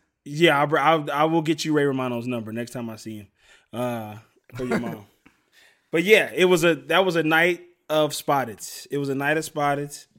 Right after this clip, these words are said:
Speaker 1: It was a really good, good time. It was a dope, good, good, good time. And we did a good job. It was, it was really fun. Oh, Rachel Savage.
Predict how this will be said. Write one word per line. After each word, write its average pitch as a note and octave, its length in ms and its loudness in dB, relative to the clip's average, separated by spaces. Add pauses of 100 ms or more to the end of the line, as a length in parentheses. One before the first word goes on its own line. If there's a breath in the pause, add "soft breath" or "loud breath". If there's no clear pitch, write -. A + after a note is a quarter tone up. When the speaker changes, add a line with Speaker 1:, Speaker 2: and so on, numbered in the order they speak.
(640)
Speaker 1:
It B2+ 100 -8
was B2 180 -8
a A#2+ 60 -10
really B2+ 240 -6
good, B2 240 -8 (340)
good D3+ 260 -4
time. G#2+ 440 -14 (800)
It A#2+ 60 -12
was A#2 120 -12
a A2 40 -16
dope, B2 340 -10 (420)
good, C#3+ 360 -6
good, A2+ 240 -12
good G#2+ 220 -12
time. G2+ 380 -20 (640)
And D3+ 200 -2
we E3 100 0
did F#3 140 2
a F#3 60 0
good F#3+ 160 4
job. G#3 320 4
It C#3+ 60 0
was, D3 180 -6
it D3 80 -6
was C#3+ 120 -4
really D#3 200 -2
fun. D#3+ 500 -4
Oh, C#3 300 0
Rachel E3 340 0
Savage. F3 800 -4